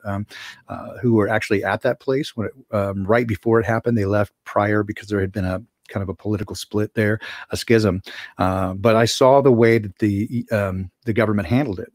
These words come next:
And it was, um, again, not the story that they tell, even though it was on the nightly news. Um, it was very clear what had happened. I, I was working in media at the time and had some friends working for both newspaper and television who gave me some inside stuff. And they were, um, one of them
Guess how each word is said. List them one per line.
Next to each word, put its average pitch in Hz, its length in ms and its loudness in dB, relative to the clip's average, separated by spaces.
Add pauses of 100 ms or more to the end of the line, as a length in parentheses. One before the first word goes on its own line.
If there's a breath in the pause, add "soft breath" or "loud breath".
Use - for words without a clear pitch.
And 107 80 -4
it 101 100 -4
was, 98 220 -6
um, 95 600 -10
again, 101 360 4
not 104 260 2
the 107 80 2
story 98 300 2
that 98 140 -2
they 95 140 2
tell, 113 400 6 (260 loud breath)
even 135 200 6
though 113 140 8
it - 20 6
was 107 140 2
on 104 80 2
the 95 80 0
nightly 98 320 -2
news. 107 400 2 (380 loud breath)
Um, 90 280 -6
it 113 60 -2
was 101 140 0
very 113 260 4
clear 117 240 2
what 104 100 2
had 98 80 0
happened. 107 340 0
I, 101 160 -2
I 98 100 -6
was 95 180 -6
working 113 320 2
in 98 160 0
media 98 340 -2
at 98 80 -8
the - 80 -10
time 113 300 0
and 95 80 -2
had 98 120 -4
some 95 140 -10
friends 98 240 -4
working 104 340 -2
for 95 160 -4
both 95 280 -4
newspaper 98 420 -4
and 87 80 -4
television 98 480 0 (400 loud breath)
who 104 120 0
gave 98 180 2
me 98 80 0
some 95 180 -2
inside 98 320 -2
stuff. 98 300 -2
And 95 100 -4
they 101 120 0
were, 98 300 0
um, 95 380 -6
one 110 160 2
of 110 80 2
them 107 260 2